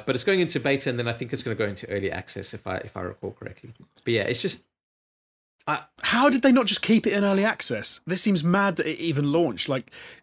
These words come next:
Speaker 2: they must have seen, if it was in early access at all before it launched, they must have known that it was not doing very well.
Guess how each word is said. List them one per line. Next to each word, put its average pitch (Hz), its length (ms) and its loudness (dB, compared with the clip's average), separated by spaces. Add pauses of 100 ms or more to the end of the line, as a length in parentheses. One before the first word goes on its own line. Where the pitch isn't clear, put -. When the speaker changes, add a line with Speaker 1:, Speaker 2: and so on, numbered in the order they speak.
(260)
Speaker 2:
they 165 120 4
must 208 220 4
have 165 100 2
seen, 175 380 2
if 165 160 -4
it - 20 0
was 170 160 2
in 185 80 4
early 151 220 4
access 131 320 0
at - 180 -2
all 127 180 2
before 131 400 2
it 101 60 -6
launched, 107 280 -8 (200)
they 165 80 0
must 190 200 2
have 123 100 0
known 143 400 4
that 113 100 -2
it 117 80 -4
was 113 220 -4
not 123 360 -4
doing 117 300 0
very 110 200 -2
well. 110 380 -4